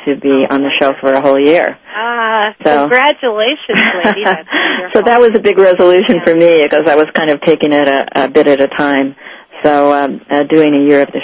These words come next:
Speaker 1: show will be an interesting resolution for me
Speaker 2: Yeah.
Speaker 1: this year.
Speaker 2: Well, what, what that reminds me of, uh, when you say that, is to remem-, remember that there's a lot of energy in pain and sorrow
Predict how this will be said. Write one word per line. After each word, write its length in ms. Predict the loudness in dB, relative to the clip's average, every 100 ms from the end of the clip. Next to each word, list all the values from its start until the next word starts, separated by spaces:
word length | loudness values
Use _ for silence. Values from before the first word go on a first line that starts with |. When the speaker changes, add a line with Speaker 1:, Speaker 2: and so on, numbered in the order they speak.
| -2
Speaker 1:
show 120 | -2
will 120 | -2
be 300 | -2 -2 -2 -4
an 160 | -6 -4
interesting 680 | -6 -8 -6 -2 -2 -4 -12 -20 -20 _ -4
resolution 580 | -2 0 0 0 -4 -6
for 80 | -4
me 120 | -2
Speaker 2:
Yeah. 60 | -2
Speaker 1:
this 120 | -4 -4
year. 160 | -6 -8 _ -14
Speaker 2:
Well, 140 | -8 -8 -2
what, 180 | -2 -2 _
what 160 | -8 -6
that 160 | -8 -8
reminds 360 | -10 -12 -12 -16
me 100 | -14
of, 140 | -14 -16 _ _
uh, 120 | -16 -14
when 160 | -20 -20
you 100 | -20 -14
say 120 | -14
that, 180 | -14 -18
is 80 | -20 -20 -20
to 60 | -20
remem-, 440 | -18 -12 -12 -12 _
remember 400 | -12 -10 -10 -16 _ _ -12
that 120 | -12
there's 160 | -12 -14
a 60 | -12
lot 280 | -4 -4 -4
of 60 | -10 _
energy 560 | -20 -20 -18 -18 -18 _
in 100 | _ _ -16
pain 280 | -14 -16 -20 _
and 120 | -20 _
sorrow 300 | -14 -12 -14